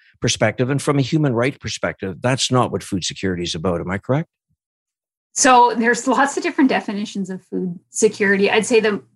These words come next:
Speaker 2: the most global, broad definition that's used includes four pillars. Uh, so that's availability of food. Uh, and that's kind of how what you just described is, you know, there's, there's food in the grocery store and it's there, it's available.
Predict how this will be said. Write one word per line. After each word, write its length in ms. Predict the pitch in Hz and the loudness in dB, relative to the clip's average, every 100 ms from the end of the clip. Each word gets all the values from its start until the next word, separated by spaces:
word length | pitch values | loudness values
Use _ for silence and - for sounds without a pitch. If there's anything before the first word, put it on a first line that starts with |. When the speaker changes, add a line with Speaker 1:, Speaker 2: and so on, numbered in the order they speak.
| _ | _
Speaker 2:
the 60 | 226 | -2
most 280 | 220 208 - | 0 0 0
global, 640 | 202 214 208 214 202 196 _ _ _ _ | 2 4 4 0 -2 -8 _ _ _ _
broad 440 | 185 202 196 196 | -4 0 0 0
definition 580 | 208 202 196 190 190 196 | -2 -4 -6 -6 -4 -2
that's 320 | 196 196 - | -2 -4 -6
used 540 | 196 208 202 202 - - _ | -2 0 2 0 -4 -12 _
includes 460 | - 208 - 220 175 | -2 0 0 0 -2
four 260 | - 214 220 | 2 2 2
pillars. 640 | - 202 208 262 - - _ _ _ _ _ | -2 -4 -2 -4 -6 -16 _ _ _ _ _
Uh, 80 | - | -14
so 180 | - 202 | -6 -4
that's 260 | 196 202 - | -2 -2 0
availability 920 | 196 208 202 196 185 196 226 330 - _ _ _ _ _ _ _ _ _ _ | 4 4 4 2 2 2 2 0 -4 _ _ _ _ _ _ _ _ _ _
of 120 | 220 | -2
food. 460 | - - 254 302 381 _ _ _ | 0 0 2 0 -2 _ _ _
Uh, 200 | 190 190 190 | -2 0 0
and 100 | - | 0
that's 200 | 202 - | -2 -2
kind 220 | 214 208 | 0 0
of 80 | 190 | 0
how 220 | 202 185 | 0 0
what 260 | - 202 196 | -2 -2 0
you 80 | |
just 240 | 185 196 - | -4 -4 -4
described 500 | 196 - 190 202 185 | -6 0 2 2 -2
is, 140 | 185 | -4
you 60 | 180 | -4
know, 120 | 190 | -4
there's, 380 | 175 170 - - _ - | -4 -8 -12 -16 _ -2
there's 220 | 185 - | 0 0
food 340 | - 214 202 | 2 4 4
in 100 | 185 | 2
the 80 | 170 | 0
grocery 540 | - 180 196 - 226 | -2 -2 -2 0 0
store 320 | 202 - 208 208 | 0 0 0 0
and 140 | 180 | -2
it's 160 | - - | -6 -6
there, 400 | 170 190 156 - | 0 2 0 -4
it's 200 | - - | -8 -8
available. 760 | 170 175 170 175 196 233 320 | -4 0 0 2 2 2 0